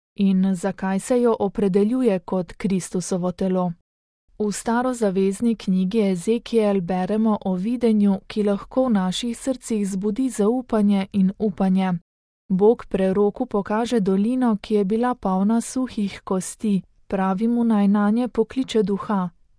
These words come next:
In takrat se kosti začnejo premikati, se med seboj približevati in povezovati, na njih pa zrasejo kite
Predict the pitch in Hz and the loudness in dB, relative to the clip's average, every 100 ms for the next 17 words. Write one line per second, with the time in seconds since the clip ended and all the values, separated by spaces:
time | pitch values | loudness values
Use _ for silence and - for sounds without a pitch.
0 | _ - 190 185 180 190 240 247 262 - | _ 0 2 2 -2 -6 -4 -4 -6 -6
1 | 202 185 196 - - 277 269 262 - 196 | -4 -2 -4 -4 -4 -2 0 0 0 0
2 | 190 202 - 190 202 214 - 190 - 190 | 2 0 -2 0 2 0 -2 -4 -2 -2
3 | - _ - - 196 190 - 202 180 196 | -4 _ -8 -2 0 0 0 -2 0 0
4 | 180 190 175 185 175 185 226 247 247 247 | 0 -4 -2 -2 -2 -2 -2 -4 -2 -4
5 | 220 214 220 214 226 233 226 247 226 185 | -2 -2 0 0 0 0 0 0 0 0
6 | - 185 180 _ - 196 202 220 262 - | -2 -4 -4 _ -2 2 4 2 0 -4
7 | - 254 214 190 190 - 214 185 185 - | -4 -2 -2 -2 -2 0 0 0 -4 -6
8 | 262 - 220 | -4 -2 -2